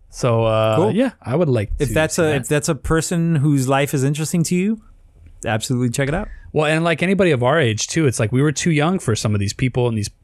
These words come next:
Speaker 1: these
Speaker 2: Mm-hmm.
Speaker 1: events and things. So yeah, if you're curious and you're like, "Yeah, this dude is a historical guy,"
Speaker 2: For
Speaker 1: uh,
Speaker 2: sure.
Speaker 1: whether he's interesting or not, I don't know.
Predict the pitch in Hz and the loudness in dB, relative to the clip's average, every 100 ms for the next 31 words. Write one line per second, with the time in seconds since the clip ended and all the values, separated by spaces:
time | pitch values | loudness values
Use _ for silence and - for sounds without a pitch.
0 | - 107 127 123 127 - 104 - 95 95 | -4 -2 2 2 2 0 -6 -4 -6 -4
1 | - 104 - - - - 214 117 127 131 | -4 -4 -6 -16 -14 0 0 0 -4 -2
2 | 147 - 135 139 - 110 110 107 101 - | 0 2 4 4 2 2 4 2 0 -4
3 | 107 120 104 - 139 123 117 107 107 - | -2 0 0 -2 0 0 2 0 0 0
4 | 110 107 104 98 101 101 113 - - - | -2 -2 -2 -2 -2 -2 -4 -6 -20 -6
5 | 104 107 104 101 - - - - - - | 0 2 2 0 -2 -16 -20 -20 -20 -2
6 | 131 147 147 123 147 180 220 208 220 - | 2 4 4 4 2 2 0 2 2 0
7 | _ 113 113 107 117 165 | _ -4 -2 2 2 0